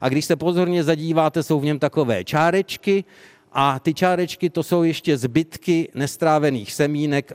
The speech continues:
různých rostlin, kterými se ovce živí. Myslím si, že fantastický nápad, jak využít surovinu, která je totálně a naprosto zadarmo a na kterou my nadáváme, když nám po něčem takovém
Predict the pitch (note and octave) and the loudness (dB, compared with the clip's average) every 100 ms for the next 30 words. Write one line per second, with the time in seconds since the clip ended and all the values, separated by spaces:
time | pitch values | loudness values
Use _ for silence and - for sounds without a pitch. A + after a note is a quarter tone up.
0 | - C3+ D3 B2+ A2 C#3+ C#3 - C#3 C3+ | -2 0 0 -2 -6 -2 -4 -2 -2 -2
1 | - D3+ D#3 D#3 D#3 - C3+ - _ A#2 | -2 0 0 0 -2 -2 -2 -4 _ -6
2 | A2+ - - G#2+ F2 G2+ F#2 F#2 E2+ - | -6 -4 -2 -2 -2 -6 -6 -8 -12 -16
3 | - - _ - F#3+ A3 G3+ A3 F3 F#3 | -20 -20 _ -4 -2 -2 -2 -2 0 0
4 | - - - D3+ D3 E3 - E3 - C3+ | -2 -14 -2 -2 0 -4 -2 -6 -6 -2
5 | C3 C3+ D#3 D3 - - _ _ _ F2+ | 0 0 0 -2 -4 -20 _ _ _ -4
6 | A2+ F3+ - - C#3 E3+ C#3 C3+ - C3+ | 0 0 -4 -4 0 0 0 -6 -2 0
7 | C#3 C3+ C3+ C3 - B2+ C3 A#2+ G#2+ - | 2 2 0 -2 0 2 2 2 0 -2
8 | G#3+ G#3 F#3 D#3+ C#3 C3+ G#2 G2+ A2+ B2 | -4 0 2 2 0 -4 -6 -6 -2 -2
9 | - - G2+ A#2+ C3 C3+ C#3 C#3 - - | -2 -4 -2 0 2 2 4 2 -2 -16
10 | - _ _ A2+ A#2+ - C3 C3 B2 A2 | -20 _ _ -4 -4 0 0 2 2 0
11 | A#2 A#2+ A#2+ A2+ A2+ G#2 G#2+ - A#2 A2+ | 2 2 2 2 0 -2 -8 -4 -2 -2
12 | G2+ - _ _ - A#2 A2+ A#2+ G2+ G#2+ | -6 -16 _ _ -6 -4 -4 -4 -4 -4
13 | A#2+ A2+ G#2 | -2 -2 -2